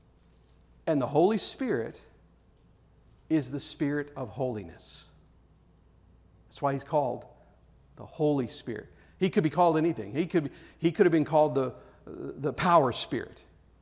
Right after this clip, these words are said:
But he's not. He's called the Holy Spirit. Romans chapter one tells us that Jesus was declared to be the Son of God with power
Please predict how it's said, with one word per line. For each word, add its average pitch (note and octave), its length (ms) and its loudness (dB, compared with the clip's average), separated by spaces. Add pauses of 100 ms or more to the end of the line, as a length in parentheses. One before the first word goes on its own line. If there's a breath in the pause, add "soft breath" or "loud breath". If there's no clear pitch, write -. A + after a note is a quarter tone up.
(920)
But D#3 120 2
he's B2 120 -2
not. E3+ 180 -2
He's A2 120 -10
called C3 220 -2
the A#2 60 -8
Holy E3 360 -2
Spirit. - 420 -10 (1600)
Romans D3+ 340 4
chapter D#3 460 2
one D3+ 400 2
tells C#3 340 0
us C#3 160 -6
that - 180 -2
Jesus C#3 640 -2 (360 soft breath)
was C3+ 240 2
declared E3+ 800 0
to F3+ 120 0
be E3 320 0
the D#3 120 0
Son D#3+ 280 0
of D3+ 140 -2
God D3 280 4
with C#3+ 200 -2
power D3 480 0